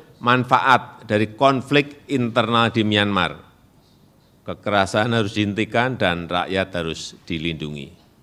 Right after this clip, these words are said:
Yang ketiga, terkait penguatan kerjasama ekonomi. asean sepakat untuk membangun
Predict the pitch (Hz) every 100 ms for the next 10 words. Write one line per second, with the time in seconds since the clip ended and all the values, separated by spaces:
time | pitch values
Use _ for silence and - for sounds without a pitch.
0 | _ _ _ _ 107 127 156 156 170 139
1 | 151 104 69 - 117 113 120 123 143 -
2 | - _ 117 123 123 120 131 135 127 107
3 | 120 110 110 110 110 90 107 107 98 92
4 | 78 69 - _ _ _ _ _ _ _
5 | - 113 117 139 139 147 160 156 - 139
6 | 127 143 151 110 127 135 127 117 107 117
7 | 131 139 143